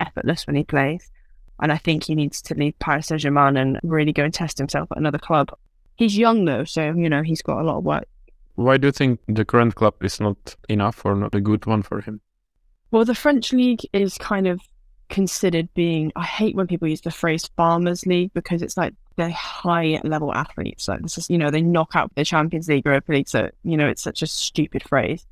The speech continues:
Speaker 1: But I think the standard that he is capable of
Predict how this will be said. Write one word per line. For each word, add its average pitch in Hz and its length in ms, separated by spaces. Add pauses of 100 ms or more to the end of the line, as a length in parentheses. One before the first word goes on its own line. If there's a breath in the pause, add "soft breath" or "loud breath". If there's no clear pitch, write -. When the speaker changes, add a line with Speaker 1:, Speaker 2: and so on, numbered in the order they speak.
(360)
Speaker 1:
But 117 320
I 160 100
think - 260
the 165 60
standard 165 580
that - 160
he 156 480 (200)
is 165 140
capable 160 540
of 143 240